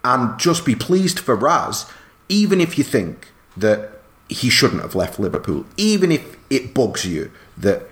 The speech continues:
he's doing well. And when we talk about, you know, like you, you said, you said a couple of times, like, you know,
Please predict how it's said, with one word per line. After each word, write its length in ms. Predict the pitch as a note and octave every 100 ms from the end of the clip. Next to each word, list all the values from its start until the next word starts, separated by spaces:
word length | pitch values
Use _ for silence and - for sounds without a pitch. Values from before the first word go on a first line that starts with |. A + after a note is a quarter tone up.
| -
he's 240 | A2 G2+
doing 320 | - G#2 F#2 F#2
well. 360 | F#2+ F2 - - - -
And 260 | B2+ B2+ - - -
when 220 | - F3 G3+
we 100 | G#3
talk 340 | G#3 F3 F3+
about, 500 | E3 B2 F#2 F2+ - -
you 120 | G#2+
know, 320 | G2 F#2+ - - - _ _ _ _ _ _ _ - - _ _ _ _ _ _ _ _ _
like 200 | B2 A#2+
you, 100 | C3+
you 240 | D#3 C3 D3+
said, 280 | - C#3 A#2+
you 100 | B2+
said 180 | D#3
a 40 | F3
couple 240 | C#3+ C#3
of 60 | B2
times, 260 | B2 G#2+ G#2
like, 140 | -
you 60 |
know, 120 | A#2+